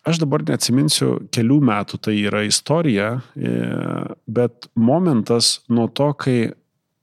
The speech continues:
apsisprendei būti coachingo specialiste, mokytis būti coachingo specialiste, kiek nuo to momento žiūrint ir dabar, kiek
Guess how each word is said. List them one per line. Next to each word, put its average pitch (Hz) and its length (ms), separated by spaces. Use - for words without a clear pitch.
apsisprendei 127 960
būti 127 520
coachingo 120 460
specialiste, 131 840
mokytis 120 680
būti 104 300
coachingo 110 340
specialiste, 117 680
kiek 185 420
nuo 123 240
to 147 260
momento 123 520
žiūrint 120 400
ir 107 120
dabar, 110 460
kiek 139 200